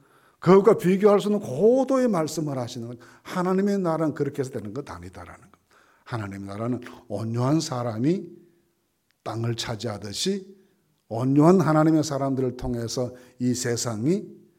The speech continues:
하나님의 나라가 되게 하시는, 하나님 다스리신 세계 되게 하시는 그 은혜를 베푸신다라는 겁니다.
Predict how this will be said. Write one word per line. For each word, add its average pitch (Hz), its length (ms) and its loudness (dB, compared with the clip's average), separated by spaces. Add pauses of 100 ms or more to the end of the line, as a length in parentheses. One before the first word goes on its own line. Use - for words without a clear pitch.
(420)
하나님의 185 600 2
나라가 147 420 -2
되게 123 280 -4
하시는, 113 520 -6 (160)
하나님 135 440 0
다스리신 156 520 -6
세계 127 340 -4
되게 120 240 -4
하시는 113 400 -4 (220)
그 135 240 0
은혜를 170 300 4
베푸신다라는 110 1300 -6
겁니다. 92 280 -20